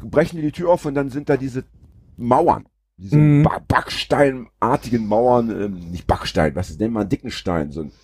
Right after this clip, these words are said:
Speaker 1: Tempelsteinartige Mauern,
Speaker 2: <laughs>
Speaker 1: ja, wo sie sich erstmal durchhacken. Und in der Zeit, in diesen sieben Minuten, die sie noch brauchen, um sich da durchzufräsen, da hört dein Herz auf zu schlagen.
Speaker 2: Im, im Buchstabenbunker.
Speaker 1: Und was findet man neben deinem Kopfkissen als letztes aufgeschlagenes Buch?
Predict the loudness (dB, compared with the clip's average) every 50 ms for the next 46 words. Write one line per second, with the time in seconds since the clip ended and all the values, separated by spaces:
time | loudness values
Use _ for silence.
0 | _ 0 2 2 2 2 0 -2 -2 -2 -2 -2 2 4 4 4 2 0 -2 -2
1 | -2 -4 -4 -6 -6 -2 0 0 2 2 0 -2 -4 -4 0 2 2 2 4 4
2 | 2 2 2 2 0 0 0 -4 -10 -12 -16 _ -10 -8 -6 -6 -6 -4 -4 -4
3 | -2 -2 -4 -6 -6 -6 -4 -2 -2 -2 0 0 -2 2 4 4 4 4 4 2
4 | 2 4 4 4 2 -2 -8 -20 -18 -16 -10 -8 -8 -6 -6 -6 -8 -10 _ _
5 | -18 -14 -10 -8 -8 -6 -6 -6 -6 -6 -6 -8 -10 -8 -8 -6 -4 -4 -4 -4
6 | -4 -4 -2 -2 -2 -2 -4 -6 -10 -10 -4 -2 -2 -2 -2 -4 -10 -10 -12 -4
7 | 2 4 4 6 4 4 -2 -8 -12 _ _ _ _ _ -20 -20 -18 -18 -18 -18
8 | -20 -4 0 2 4 4 4 4 2 2 2 0 0 0 0 -2 -2 -4 -10 -14
9 | -16 -18 -20 -18 -16 -16 -16 -16 -18 -20 _ _ -20 -20 _ _ -2 0 0 0
10 | 2 2 2 2 2 0 -2 -4 -4 -2 0 2 2 2 0 0 0 0 2 2
11 | 2 0 0 -2 -2 0 2 2 2 0 -2 -10 -18 -20 _ _ 0 0 0 0
12 | 2 2 4 4 2 0 -2 0 2 2 2 2 2 2 2 2 2 2 2 2
13 | 2 2 0 -2 -2 -2 -2 -4 -4 -4 -4 -6 -4 -2 0 0 0 2 4 4
14 | 4 4 0 -8 -8 -6 -2 0 0 0 0 -2 -6 -8 -2 0 2 2 2 0
15 | -4 -12 -16 _ -14 -14 -14 -16 -20 -20